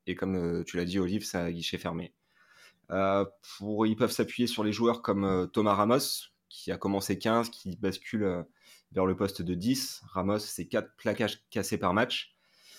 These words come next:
deux offloads. Donc, soit il passe, soit il fait la passe. C'est un petit jeu de mots pour Gérald, on sait qu'il nous écoute, on l'embrasse.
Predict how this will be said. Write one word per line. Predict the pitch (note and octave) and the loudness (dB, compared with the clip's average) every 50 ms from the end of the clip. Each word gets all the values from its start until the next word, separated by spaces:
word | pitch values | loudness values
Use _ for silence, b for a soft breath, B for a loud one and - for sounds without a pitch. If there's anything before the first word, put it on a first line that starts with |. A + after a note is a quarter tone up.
| b b _ _ _ - | b b _ _ _ -10
deux | F#2+ F2 A2 A2 | -2 4 4 6
offloads. | G#2+ G#2 - A2+ A#2 C3 C#3+ D#3 D3+ - _ _ _ _ - | 6 6 4 4 4 4 4 0 -4 -8 _ _ _ _ -10
Donc, | D#2+ E2+ E2 - | -10 -8 -8 -8
soit | - - A#2+ A#2+ A#2+ B2 A#2+ | -6 0 2 4 6 6 4
il | A2+ G2+ | 4 2
passe, | G#2 B2+ A#2 A#2 A#2+ - | 4 4 4 4 2 0
soit | - - G#2+ G#2 | 0 2 2 2
il | G2+ | 2
fait | - G#2+ | 2 2
la | F#2+ F2+ | 2 2
passe. | - A2 A#2 C3+ - - - _ _ _ _ | 4 4 2 2 0 -6 -14 _ _ _ _
C'est | - - - D3+ C3 | -20 -20 -20 -18 -18
un | - | -16
petit | - - - G#2 | -8 -4 -2 0
jeu | F#2 G#2 | 2 4
de | G#2 | 6
mots | G#2+ A2 G#2+ | 6 6 6
pour | G#2+ G2 F2+ | 4 4 4
Gérald, | F#2+ F#2 F2 G2+ G#2+ G#2+ A#2 - - | 4 6 6 6 6 6 2 -6 -12
on | - E2+ | -10 -10
sait | - F#2+ | -8 -8
qu'il | - - G2+ | -6 -4 -2
nous | G2 F#2 F2+ | -2 -2 -2
écoute, | F2 - - A2 - - - _ | -2 -2 -4 -6 -6 -8 -12 _
on | - F2+ | -6 -4
l'embrasse. | E2+ F2 E2 F2 G#2+ A#2 | -4 -2 -2 -2 -2 -4